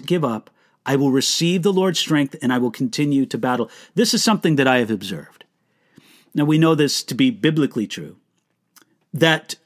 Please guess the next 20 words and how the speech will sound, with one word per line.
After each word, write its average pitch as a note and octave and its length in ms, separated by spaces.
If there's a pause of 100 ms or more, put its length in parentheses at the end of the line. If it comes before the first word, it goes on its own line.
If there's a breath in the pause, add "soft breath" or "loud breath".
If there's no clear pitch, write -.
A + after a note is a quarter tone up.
(120)
o-, - 180 (100)
obviously, E3 640 (260)
obviously, C3 840 (180)
Satan F#3+ 520
is D#3+ 160
not D#3 260
God. A2+ 500 (680 soft breath)
He's F3 180
not G#3 220
a F3 100
rival D#3 720
God. B2+ 640 (840)
Um, B2+ 260
he's E3+ 240
not G#3 220
God's F#3+ 360
equal. G#3+ 420
He's C#3+ 160
not G3+ 180
God's F3+ 220